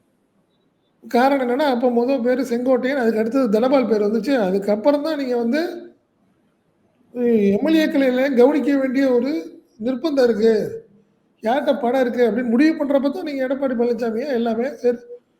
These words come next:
என்கிட்ட இருக்குன்னு கை தூக்குனவர் நீங்க, அதனால உங்களுக்கு நீங்க ஒரு பதவி கிடைச்சது.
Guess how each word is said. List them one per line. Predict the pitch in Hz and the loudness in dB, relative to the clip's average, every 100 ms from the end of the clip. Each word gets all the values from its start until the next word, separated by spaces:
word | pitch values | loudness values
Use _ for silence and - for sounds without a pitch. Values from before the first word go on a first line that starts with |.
| _ - | _ -4
என்கிட்ட | 269 285 240 | -2 2 2
இருக்குன்னு | 277 240 285 311 339 311 | 2 0 -2 0 0 -2
கை | 254 277 | 0 0
தூக்குனவர் | 277 262 247 240 | 0 2 2 2
நீங்க, | 214 214 208 240 | -2 -4 -6 -8
அதனால | 214 202 247 427 | -6 -4 -4 -4
உங்களுக்கு | 381 285 240 | -6 -6 -4
நீங்க | 226 | -2
ஒரு | 196 | -4
பதவி | 202 208 220 | -4 -4 -4
கிடைச்சது. | 196 175 160 170 175 | -4 -6 -8 -10 -12